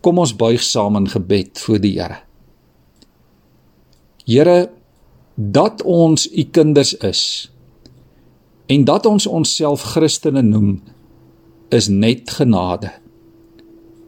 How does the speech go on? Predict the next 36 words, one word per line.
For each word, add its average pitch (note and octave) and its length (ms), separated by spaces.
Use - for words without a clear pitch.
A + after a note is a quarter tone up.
Here, F3 180
ons G3 240
verdien C#3 400
nie F3+ 160
dat B2 320
u D#3 220
ons B2+ 300
so C#3+ 120
lief G#2 260
het G2 200
nie. - 180
Dankie G3+ 340
dat C3+ 240
u E3+ 160
ons C#3+ 260
in D3 220
Christus C#3 580
nuut A#2+ 300
gemaak F#2 560
het - 240
om A#2 180
u B2+ 80
te C3 160
dien. F2+ 320
Here, D#3 180
ons F#3+ 260
bely C#3 480
dat A#2 220
ons C#3+ 260
meermale A2 800
nie F3 240
is - 360
wat A2 200
u A#2+ 120
wil A2 160
hê G2 340